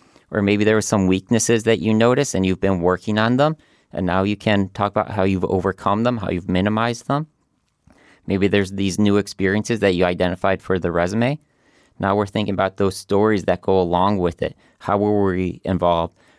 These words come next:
Where was our growth through that process? And what achievements, uh, can we now talk about? What can we be saying that we were able to do? And this could be from these professional settings, but academically or even personal.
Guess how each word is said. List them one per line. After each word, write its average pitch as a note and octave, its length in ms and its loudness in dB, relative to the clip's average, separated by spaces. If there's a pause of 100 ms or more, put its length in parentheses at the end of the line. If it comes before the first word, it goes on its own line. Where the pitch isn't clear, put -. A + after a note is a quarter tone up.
(200)
Where G2+ 360 0
was F#2+ 640 -2 (100)
our F2 280 2
growth F#2 520 0
through F#2 200 -2
that F2+ 160 0
process? - 600 -8 (500)
And G2+ 140 0
what B2 120 4
achievements, A2+ 800 -2
uh, F2+ 200 -2
can G2 200 -2
we F#2+ 100 2
now F#2+ 180 0
talk G2 260 -2
about? - 260 -8 (300)
What G2+ 180 -2
can A#2 160 -2
we A2+ 80 0
be G#2+ 140 -4
saying G#2 240 0
that F#2 180 2
we G2+ 180 0
were G#2 260 2
able G2 300 0
to - 140 -6
do? F#2+ 400 2
And F#2+ 160 0
this A#2 160 -2
could D3+ 340 0
be G2+ 200 0
from G#2 260 0
these G2 160 -2
professional F#2+ 520 -4
settings, A2 440 0 (340)
but G2+ 140 0
academically A#2+ 640 0
or C3+ 180 0
even D3+ 240 0
personal. - 540 -2